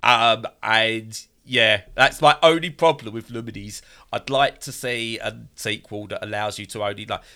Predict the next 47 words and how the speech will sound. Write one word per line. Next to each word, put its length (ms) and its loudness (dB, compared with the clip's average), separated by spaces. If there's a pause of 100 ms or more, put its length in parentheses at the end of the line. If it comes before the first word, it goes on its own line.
(220)
have 260 2
a 40 -8
proper 420 -2
five-minute 840 0 (240)
session 680 -6
or, 280 -10
or 120 -8
something, 1000 -6 (240)
<laughs> 300 -8
something 500 -2
that 140 -12
doesn't 320 -4
force 320 -8
you 100 -10
in 180 -6
for 200 -12
an 100 -6
hour, 440 -2 (300)
uh, 200 0
because 480 -6
you 60 -12
can't 460 2 (220)
go, 300 0
"Ah, 180 2
five 320 -4
minutes 260 -8
and 80 -4
I'll 120 0
pause 360 -12
it," 120 -10
because 280 -14
once 280 0
you're 80 -4
in, 160 -2
you're 160 -10
in, 180 -6 (260)
because 200 -12
the 100 -14
music's 380 -6
good, 220 -10
the 40 -20
visuals 420 -8
are 40 -14
good, 440 -10
and 300 -6
you're 80 -12
just 220 -16